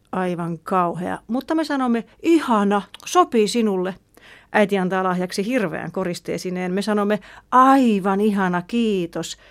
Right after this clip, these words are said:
ja heitämme esineen sekajätteisiin. Puoliso haluaa yllättää ja valmistaa juhlaaterian.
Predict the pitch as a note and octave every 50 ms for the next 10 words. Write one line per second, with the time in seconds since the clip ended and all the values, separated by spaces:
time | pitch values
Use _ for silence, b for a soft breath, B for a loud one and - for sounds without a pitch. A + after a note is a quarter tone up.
0 | b b b F#3 F3+ G3 G3 F#3 F3+ G3 F3 F3 F3 - - F3+ - F#3 F3 F3
1 | F3+ F3+ - A#3 A3+ - F3 D#3+ D#3 - _ _ - - - E3 - - F3 -
2 | - F3 - _ _ b b b b b b b b b b - F#4 F4+ D4+ B3
3 | A3 G3+ F#3 F3 G#3 F#3 F#3+ F#3 F#3+ F#3+ F#3 F#3 F#3 G3+ G#3+ G3 F#3 F3+ - -
4 | F#3 F#3 F#3 F3+ G3 F#3+ F#3 F#3+ F3+ - - G3 F#3+ F#3+ C#4 C4 - G3+ F#3+ -
5 | F3 F3 - F3+ F3 E3+ D#3+ C3+ B2+ -